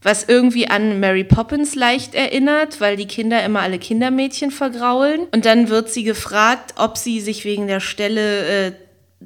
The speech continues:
für die Nanny beworben hat. Und dann sagt sie, ja. Und natürlich merkt, äh, der Herr des Hauses, äh, Maxwell Sheffield,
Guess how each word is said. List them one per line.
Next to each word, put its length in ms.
für 160
die 140
Nanny 340
beworben 520
hat. 160
Und 80
dann 140
sagt 300
sie, 380
ja. 580
Und 120
natürlich 520
merkt, 460
äh, 340
der 160
Herr 220
des 280
Hauses, 580
äh, 320
Maxwell 480
Sheffield, 640